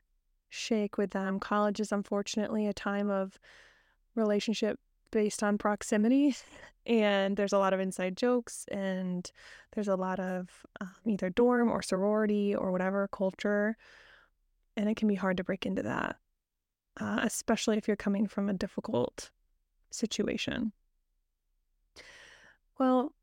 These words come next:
thanks for sharing that, Ella, about your experience in college. And next week,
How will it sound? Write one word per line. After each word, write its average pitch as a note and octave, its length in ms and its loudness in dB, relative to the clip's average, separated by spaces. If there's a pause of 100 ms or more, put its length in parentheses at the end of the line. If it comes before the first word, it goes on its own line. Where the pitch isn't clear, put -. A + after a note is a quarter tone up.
(380)
thanks D4+ 200 4
for F4+ 120 0
sharing A#3+ 360 2
that, A3 200 2
Ella, A3 480 2
about A3 260 0
your A3+ 180 2
experience A3 460 -2
in A3+ 80 2
college. G3+ 680 -4
And G#3+ 200 0
next B3 380 0
week, G#3 360 -2